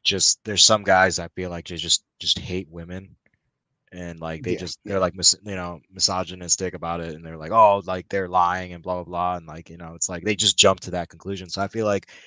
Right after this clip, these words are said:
Speaker 1: maybe those are the kind of people jumping in your comments with that, but, like, I always try to
Speaker 2: I'm s-, certain of it.
Speaker 1: Y-, and, like, it's very, like,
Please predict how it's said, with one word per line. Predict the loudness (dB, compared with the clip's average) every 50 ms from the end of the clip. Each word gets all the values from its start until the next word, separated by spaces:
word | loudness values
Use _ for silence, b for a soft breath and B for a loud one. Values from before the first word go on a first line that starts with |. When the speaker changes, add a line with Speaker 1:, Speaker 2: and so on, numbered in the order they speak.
| B 2
Speaker 1:
maybe | 4 6 6 6 4
those | 4 2 2 2
are |
the | -2 -2
kind | -2 -4 -6
of | -6
people | -6 -8 -8 -6 -6
jumping | -4 -6 -6 -6 -8 -10
in | -10
your | -12 -10
comments | -8 -8 -8 -8 -6 -4 -4 -4
with | -4 0
that, | 2 4 4 4 2 B B B B B B _ -4
but, | -2 -2 -2
like, | -2 -4 2 6
I | 8 10 10
always | 10 10 8 6
try | 6 6 2 0
to | 0 -2 -2 -2 -2 -2 -2
Speaker 2:
I'm | 0 2
s-, | 2 2 0 0 _
certain | 4 6 6 6 6 2 0 -6 -12
of | -14 -12 -12
it. | -10 -10 -10 -12 _ _
Speaker 1:
Y-, | -14 -12 -8 -4
and, | -2 -2 -2 -2 -4
like, | -4 -4 -4 -4 -6 -10 -10 _
it's | -4 -4 -2 4
very, | 8 8 8 8 8 4 -2 -2
like, | 0 0 0 -2 -4 -10